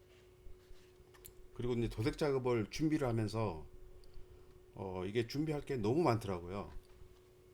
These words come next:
일단, 어, 도료가, 어, 종류가 너무 많고,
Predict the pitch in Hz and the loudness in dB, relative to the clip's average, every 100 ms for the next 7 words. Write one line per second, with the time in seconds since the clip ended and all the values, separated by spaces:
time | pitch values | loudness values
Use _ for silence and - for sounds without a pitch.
0 | - - - - - - - - - - | -20 -20 -16 -14 -14 -10 -6 -6 -6 -12
1 | - - - - - - - - - - | -16 -20 -20 -20 -18 -18 -18 -20 -20 -12
2 | 110 147 135 110 101 - - - - - | 0 2 4 4 0 -8 -20 -20 -16 -8
3 | 110 95 95 - 135 175 117 101 92 78 | -4 -4 -4 0 4 6 6 4 2 -2
4 | - - - - - - - 80 82 - | -6 -4 -4 -8 -10 -14 -8 -6 -6 0
5 | 147 165 147 98 127 147 98 - - 71 | 2 2 2 2 0 2 0 0 -6 -10